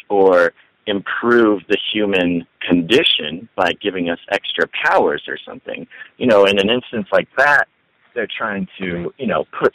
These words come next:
somebody back together. They're trying to help somebody medically survive, or, you know, and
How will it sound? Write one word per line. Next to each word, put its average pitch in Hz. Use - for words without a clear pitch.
somebody 101
back 92
together. 104
They're 82
trying 98
to 80
help 127
somebody 90
medically 87
survive, 92
or, 73
you 120
know, 92
and 110